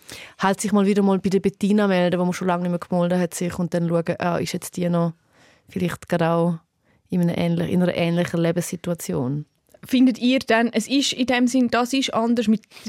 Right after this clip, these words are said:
Speaker 2: in den dreißiger sind die Leute eher in so ihren Zweierbeziehungen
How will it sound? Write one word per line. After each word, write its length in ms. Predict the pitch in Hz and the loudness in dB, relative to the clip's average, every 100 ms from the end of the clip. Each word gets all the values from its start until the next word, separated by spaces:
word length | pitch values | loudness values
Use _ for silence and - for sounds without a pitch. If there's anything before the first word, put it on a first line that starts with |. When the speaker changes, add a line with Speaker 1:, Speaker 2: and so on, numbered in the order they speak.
| - | -6
Speaker 2:
in 120 | 233 | -2
den 160 | 220 226 | 0 0
dreißiger 480 | 202 233 247 - 208 | 2 2 2 -2 -6
sind 320 | - 214 - | 2 2 4
die 120 | 220 | 2
Leute 180 | 226 - | 2 -2
eher 320 | - 202 233 214 | 0 4 4 4
in 120 | 208 | 2
so 160 | 202 | 0
ihren 340 | 202 202 190 185 | 0 2 2 0
Zweierbeziehungen 1160 | - 175 190 202 208 - 180 - - 156 165 | -2 -2 0 0 -4 -4 -10 -8 -6 -8 -8